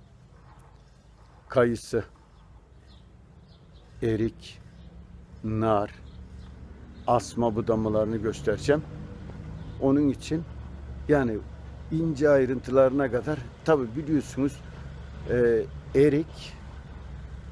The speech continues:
yani biraz budanırsa daha çok yaşar zaten. Onu size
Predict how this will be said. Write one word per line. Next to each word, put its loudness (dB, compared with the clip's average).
yani 4
biraz 4
budanırsa 4
daha 6
çok -2
yaşar 0
zaten. -6
Onu 6
size 2